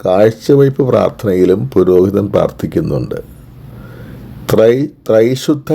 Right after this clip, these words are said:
കീർത്തനത്തിന് മുൻപുള്ള "എൻ്റെ കർത്താവേ" എന്നാരംഭിക്കുന്ന പ്രാർത്ഥനയിലും ദീപബലിയുടെ അവസാനത്തെ കൃതജ്ഞതാ പ്രാർത്ഥനകളിലൊന്നിലും സ്തുതിയും ബഹുമാനവും കൃതജ്ഞതയും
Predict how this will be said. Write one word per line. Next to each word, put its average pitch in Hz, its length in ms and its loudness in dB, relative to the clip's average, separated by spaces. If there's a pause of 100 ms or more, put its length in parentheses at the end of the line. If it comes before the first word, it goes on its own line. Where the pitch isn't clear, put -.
കീർത്തനത്തിന് 117 720 0
മുൻപുള്ള 107 500 0 (340)
"എൻ്റെ 101 260 2
കർത്താവേ" 117 680 0
എന്നാരംഭിക്കുന്ന 101 800 2 (960)
പ്രാർത്ഥനയിലും 95 800 2 (560)
ദീപബലിയുടെ 135 800 4 (160)
അവസാനത്തെ 123 840 0 (340)
കൃതജ്ഞതാ 120 640 2 (120)
പ്രാർത്ഥനകളിലൊന്നിലും 104 1120 2 (920)
സ്തുതിയും 139 640 4
ബഹുമാനവും 123 920 0
കൃതജ്ഞതയും 123 760 0